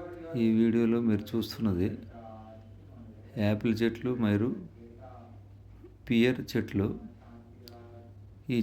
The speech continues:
చెట్లు అమెరికాలో ప్రతి ఇంటి పెరట్లో కనిపిస్తుంటాయి.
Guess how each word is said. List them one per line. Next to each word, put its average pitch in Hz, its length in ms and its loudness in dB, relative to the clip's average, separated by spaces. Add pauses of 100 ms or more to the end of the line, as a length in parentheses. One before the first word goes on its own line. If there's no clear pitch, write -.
(120)
చెట్లు 120 580 2 (760)
అమెరికాలో 113 680 2 (720)
ప్రతి 107 260 2
ఇంటి 110 320 2
పెరట్లో 113 640 2 (840)
కనిపిస్తుంటాయి. 104 840 2